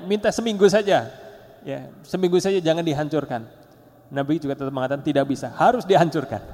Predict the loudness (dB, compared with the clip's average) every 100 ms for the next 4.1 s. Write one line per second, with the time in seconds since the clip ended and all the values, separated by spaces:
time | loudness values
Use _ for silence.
0 | -20 -20 -20 -20 -16 -16 -18 -20 -20 -20
1 | -10 0 4 6 6 6 4 -8 -16 -18
2 | -12 2 4 4 2 2 0 0 2 4
3 | 2 2 -2 0 0 0 0 4 4 2